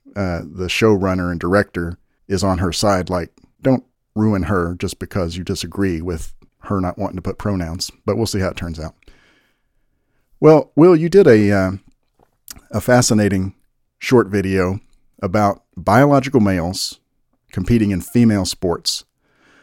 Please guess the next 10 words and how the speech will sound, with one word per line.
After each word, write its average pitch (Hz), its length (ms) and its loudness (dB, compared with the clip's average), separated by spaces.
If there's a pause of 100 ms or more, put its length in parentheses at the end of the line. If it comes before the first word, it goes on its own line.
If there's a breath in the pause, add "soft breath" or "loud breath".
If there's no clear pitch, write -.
(140)
Now, 107 60 0
that's 143 180 6
a 147 40 4
growing 120 320 4
concern 101 640 0
among 101 360 0
a 90 60 -4
lot 90 140 -2
of 82 100 -10
athletes 120 760 0